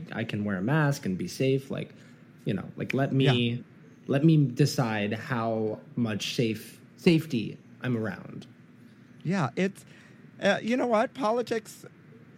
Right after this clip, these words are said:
Speaker 2: politics is, are, as we all know, i-, it's just crazy, right? Everybody has a different stance. Everybody has a right to an opinion, obviously. You know what? Your politics are your politics, but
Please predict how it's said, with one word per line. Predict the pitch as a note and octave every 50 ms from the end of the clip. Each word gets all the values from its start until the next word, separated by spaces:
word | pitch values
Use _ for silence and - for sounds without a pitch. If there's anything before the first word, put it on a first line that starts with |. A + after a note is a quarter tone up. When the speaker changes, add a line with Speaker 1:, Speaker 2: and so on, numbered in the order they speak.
| - - - - - - - - - -
Speaker 2:
politics | - G#3 A3+ C4 E4+ G#4 - - - G#3+ G#3 G3+ - - - - - - - - - - - - -
is, | B2+ C3+ C3 A#2+ G#2 - - -
are, | - B2+ B2+ B2 - -
as | B2 B2+ B2+ C3 B2+ A#2
we | C3+ C#3+ C#3
all | B2+ B2 A#2+
know, | A#2+ A2+ G#2+ A2 G#2 G2+ - - - - - -
i-, | D#3
it's | E3 - - F3+ E3+ E3+ -
just | - A3 G3 - -
crazy, | - D3 A#2+ A2 G#2 F2+ - A#2+
right? | A#2 B2 B2+ C#3 D3 C#3+ -
Everybody | D3 E3+ G3 G3 E3+ D#3+ D3+
has | C#3+ C3 A#2
a | A#2
different | A2+ A2 - A#2 A2 -
stance. | - E3+ D3+ C#3 C3 B2+ - -
Everybody | C#3 C#3+ D#3 D3+ C#3+ C#3 C3
has | A#2+ B2 A#2 A#2+
a | A2
right | G#2+ A2+ A#2 A#2 B2 -
to | - B2+ A2+ G#2+
an | G#2+ G#2
opinion, | G2+ G2 - D3+ D3+ C#3 C3 B2+ B2+ B2+ B2+ - - - - - - - -
obviously. | C3 C3 - A2+ B2+ B2+ B2 A#2+ - - C3 B2 A#2+ A#2 A2 A2 - - - - - -
You | - G3
know | A3+ A#3
what? | A3+ A3+ G#3+ A#3 A3 - - - - - -
Your | F3 G#3 B3
politics | - - A3 G#3+ G#3 G#3 G#3 G#3 G#3+ G3 - - - -
are | E3+
your | D#3+ E3+ E3
politics, | D#3 - D#3 D3 C#3+ D3 C#3 D3+ C#3+ C3+ - - - - - - - - - - - - - -
but | - E3+ D#3+ D3+